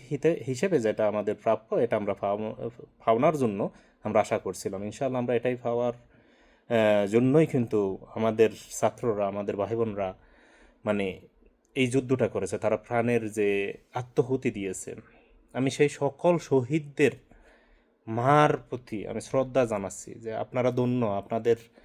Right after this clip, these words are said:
ছেলেরা কিন্তু আজকে একটা নতুন সকাল উপহার দিয়েছে। আমি জানি আপনাদের আজকে এই আনন্দের মাঝখানে কিন্তু আপনাদের এই মানে সেই এই অতটুকু আনন্দ আপনারা উপভোগ করতেছেন না, যতটুকু আজকে দেশের মানুষ করতেছে। কিন্তু আপনাদের একটা জিনিস চিন্তা করেন, আপনাদের বিনিময়ে আপনাদের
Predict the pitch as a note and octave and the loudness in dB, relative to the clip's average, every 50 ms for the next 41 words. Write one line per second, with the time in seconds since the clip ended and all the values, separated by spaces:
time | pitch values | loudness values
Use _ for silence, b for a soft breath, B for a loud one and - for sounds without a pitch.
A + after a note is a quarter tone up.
0 | b b b b b b _ - - - C#3 C#3 C#3+ D3 D3 C3 - - A#2+ A2+ | b b b b b b _ -10 -2 0 2 4 6 4 4 2 0 -4 -6 -6
1 | - A2+ G2+ - - - G#2 - - A2+ A2+ G#2+ - - B2 A#2+ - - - - | -6 -8 -8 -8 -12 -16 -16 -12 -12 -12 -12 -10 -10 -10 -10 -10 -10 -16 -16 -10
2 | - B2+ A#2+ G#2+ F#2+ - - - F#2 G2 F#2 - _ - G#2 G2+ - - - - | -8 -8 -6 -6 -8 -10 -12 -14 -14 -14 -16 -16 _ -16 -16 -16 -16 -18 -20 -20
3 | A#2+ - _ _ _ _ _ b b b b b b - C3 C#3 C3+ C3+ C3+ C3 | -20 -20 _ _ _ _ _ b b b b b b -4 -2 0 4 6 6 6
4 | D3+ D#3+ C3+ A2+ G#2 - - A2+ A2+ A2+ A2+ A2+ A2+ A2+ - _ b b b b | 6 4 2 2 0 -2 -4 -6 -2 -2 -2 -2 -2 -12 -20 _ b b b b
5 | b b b b b b _ - B2 - - - C3+ B2+ B2+ B2+ B2+ A#2+ A#2 A#2+ | b b b b b b _ -6 -4 -4 0 2 4 4 6 6 6 4 2 2
6 | B2+ C3 B2+ C#3 C#3 C3 A#2 G#2 - - - - C#3 B2 G#2+ F#2+ - A2+ G#2 G2 | 0 0 0 0 0 0 0 -2 -2 -8 -6 -4 -4 -4 -4 -4 -6 -8 -8 -8
7 | G2 - - A2 G#2+ G#2+ G#2+ A2+ A#2 A#2 G#2+ G#2+ G#2 G#2 G2+ G2+ G#2 G#2 G#2+ G#2+ | -8 -8 -8 -8 -8 -4 -4 -2 -2 -2 -4 -4 -6 -6 -6 -8 -10 -10 -10 -10
8 | G#2 G2+ G2+ G2+ G#2 - - _ _ _ _ _ _ _ _ _ _ _ _ _ | -10 -10 -10 -12 -14 -18 -20 _ _ _ _ _ _ _ _ _ _ _ _ _
9 | _ _ - - C#3 C#3 C3 C3 B2 B2 A#2+ A#2+ A#2 - C3+ B2+ - - C3+ B2 | _ _ -4 -2 0 2 2 2 2 2 2 0 0 -2 -2 -2 -2 -2 0 -2
10 | A2+ A2+ A2+ A#2+ A2+ - - A2 A2+ G#2+ G#2+ G#2 A2+ A2 A#2+ A2+ - - A#2+ A#2+ | -2 -2 0 -2 -2 -2 -2 -4 -2 -2 -2 -4 -6 -8 -8 -8 -8 -12 -14 -8
11 | - A#2+ A2+ - G#2+ G2 F#2 F2+ F#2+ G2 G2+ F#2+ - A2 G#2+ G#2+ G2 - G#2 - | -8 -8 -8 -6 -10 -12 -12 -12 -10 -10 -10 -8 -8 -6 -6 -6 -6 -6 -10 -10
12 | - - - A2 G2+ G2 - - A#2 G#2+ G2 F#2 F#2 F#2 - - - F#2+ - - | -10 -12 -14 -10 -10 -10 -8 -8 -10 -8 -8 -12 -12 -14 -16 -16 -16 -18 -18 -18
13 | - - - - - - - - - G#2 - - - A#2 A2+ A#2 C3 C#3 C#3 B2+ | -20 -20 -20 -20 -18 -18 -16 -14 -14 -14 -14 -10 -8 -8 -6 -4 -6 -2 -2 -4
14 | A#2+ - D3 C3+ C3 C3+ D3 C#3+ - D#3+ D3 D3 - C#3 B2 B2+ A#2+ B2 A#2+ A2+ | -2 -2 -4 -4 -2 -4 -6 -4 -4 -6 -6 -4 -6 -6 -6 -4 -4 -4 -4 -6
15 | - - A#2+ A#2 A#2 C3+ C3+ B2 B2 B2 C3+ D3+ D#3 D#3 D3 C3+ A#2 - - - | -6 -6 -8 -6 -4 -4 -4 -2 -2 0 0 2 0 2 2 2 0 -2 -2 -6
16 | A#2 A2+ A#2+ B2+ | -8 -6 -6 -8